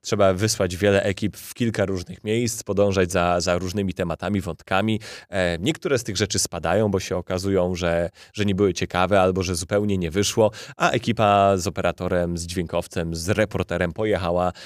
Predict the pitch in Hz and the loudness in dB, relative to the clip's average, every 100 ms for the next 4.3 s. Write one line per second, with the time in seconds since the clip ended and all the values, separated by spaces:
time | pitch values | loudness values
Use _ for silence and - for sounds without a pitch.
0 | - - 98 - - 85 - 87 87 87 | -10 -4 -4 -4 -2 -2 0 2 2 2
1 | 92 98 - 85 90 - 95 87 85 - | 0 -2 -2 -2 0 0 0 0 0 -2
2 | 127 113 101 98 85 87 95 - - 120 | -2 0 2 2 2 2 2 -2 -14 -2
3 | 113 113 - 95 98 98 - - 110 95 | -2 -2 -6 -2 0 -2 -6 -4 0 2
4 | 87 - | 2 -2